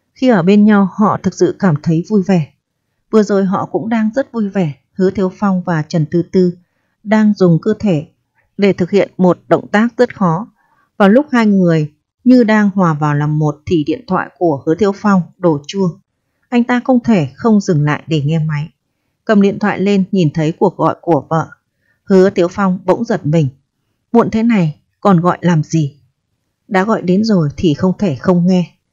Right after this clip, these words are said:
Nếu tắt máy thì sẽ bị nghi ngờ đang làm gì khuất tất. Khi tâm trạng trở lại bình tĩnh, Hứa Thiếu Phong nói với Trần Tư Tư, không được lên tiếng khi anh ta nghe điện thoại.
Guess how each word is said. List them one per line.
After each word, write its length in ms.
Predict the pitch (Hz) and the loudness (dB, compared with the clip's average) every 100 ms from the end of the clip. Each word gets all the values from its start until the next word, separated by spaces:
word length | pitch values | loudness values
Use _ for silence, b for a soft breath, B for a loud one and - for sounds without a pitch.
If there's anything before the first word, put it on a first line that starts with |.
| _ _ _ _ | _ _ _ _
Nếu 220 | 196 202 | 2 2
tắt 220 | 214 269 | 2 -2
máy 360 | 208 175 214 - _ _ | 0 0 -2 -10 _ _
thì 320 | - 196 165 151 | -4 0 2 0
sẽ 200 | - 196 | -2 -4
bị 240 | 220 220 - | -2 -4 0
nghi 140 | 185 196 | 2 4
ngờ 320 | 185 170 139 - _ | 4 2 0 -8 _
đang 200 | - 226 | 2 4
làm 180 | 214 160 | 2 0
gì 200 | - 151 | 0 -2
khuất 260 | - - - | 0 -6 -2
tất. 100 | 240 - _ _ _ _ _ _ _ _ _ _ | -2 -2 _ _ _ _ _ _ _ _ _ _
Khi 300 | 262 254 247 | 0 0 2
tâm 240 | 262 233 | 2 2
trạng 280 | 240 202 - | 0 -2 -2
trở 160 | 214 | -2
lại 140 | 156 - | -2 -2
bình 200 | 175 143 | -2 0
tĩnh, 280 | - 170 240 - _ | 0 0 -2 -6 _
Hứa 180 | 170 | -2
Thiếu 160 | 185 202 | 0 -2
Phong 380 | 196 220 190 180 | 0 0 2 0
nói 220 | 156 180 - | -2 -4 -2
với 220 | 151 160 | -2 0
Trần 160 | 214 143 | -2 -2
Tư 160 | 185 180 | -2 -4
Tư, 240 | 196 180 175 _ _ _ _ | -2 -2 -4 _ _ _ _
không 180 | - 240 | 0 2
được 180 | 190 156 | 2 2
lên 160 | 185 185 185 | 0 0 0
tiếng 260 | 170 190 247 - | 0 0 -4 -2
khi 100 | 214 | 0
anh 120 | 180 | 0
ta 320 | 185 180 170 190 | 0 -2 -2 -2
nghe 160 | 185 | 0
điện 180 | 160 151 | -2 -6
thoại. 240 | - 147 | -4 -6